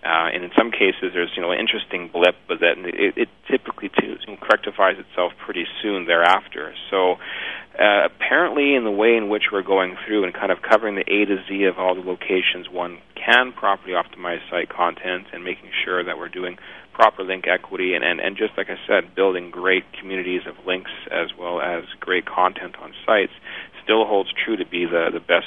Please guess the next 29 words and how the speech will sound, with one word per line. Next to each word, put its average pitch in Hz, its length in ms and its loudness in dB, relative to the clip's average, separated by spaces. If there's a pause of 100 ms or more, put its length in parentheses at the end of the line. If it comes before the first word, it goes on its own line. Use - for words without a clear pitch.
solution 85 640 -2
overall 85 600 0
when 85 120 -14
it's, - 240 -16
uh, 85 260 0 (280)
you're 85 100 -10
trying 87 340 0 (120)
to 85 160 -4
make 85 160 -8 (120)
sure 92 80 -2
you, 87 240 0
you, 87 120 -8
you 85 100 -8
know, 82 80 -8 (160)
don't 90 160 0
have 87 120 0 (160)
too 113 60 -10
much 98 220 -6
of - 80 -10
a 87 160 -12
severe 85 340 -2 (400)
issue. 104 300 2
It, 87 260 4
it's - 200 2
more, 127 200 4
I 110 140 6 (120)
find, 98 280 0
the, 87 260 -6
the 85 160 -6